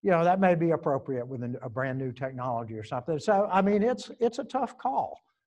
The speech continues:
you know? I mean, you don't wanna have all of our manufacturers left behind because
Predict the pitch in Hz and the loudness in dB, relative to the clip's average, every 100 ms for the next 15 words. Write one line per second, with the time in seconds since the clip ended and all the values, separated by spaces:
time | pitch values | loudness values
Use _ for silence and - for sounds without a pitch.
0 | _ _ 151 143 165 - - 160 160 165 | _ _ -6 -2 -4 -6 -10 -6 -4 0
1 | 185 185 180 160 139 - _ _ _ 175 | 0 2 4 2 0 -8 _ _ _ -4
2 | 156 151 - 156 156 135 131 160 151 131 | 0 0 2 6 6 6 4 4 4 2
3 | 127 147 135 127 135 120 139 127 120 110 | 0 -2 -4 -4 -8 -2 -2 -2 -4 -4
4 | 165 175 147 131 131 123 123 139 135 123 | -2 -2 0 -2 -4 -6 -4 -2 -2 -2